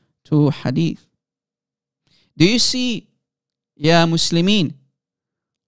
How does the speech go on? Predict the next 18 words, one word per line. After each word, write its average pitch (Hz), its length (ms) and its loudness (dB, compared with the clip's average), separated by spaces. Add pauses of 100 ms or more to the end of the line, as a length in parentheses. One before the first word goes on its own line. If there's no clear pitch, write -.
O 180 180 4
audience, 220 720 0
do 143 120 -6
you 147 160 0
see 185 220 -4
how 143 180 0
easy 160 420 -2
it 135 120 -6
is - 280 -10 (260)
to - 140 -10
even 277 500 -2 (280)
expose 202 1120 0 (480)
the 156 180 2
biggest 160 840 0 (640)
and 175 260 2
most 202 380 2
famous 208 720 -2 (460)
giant 208 720 0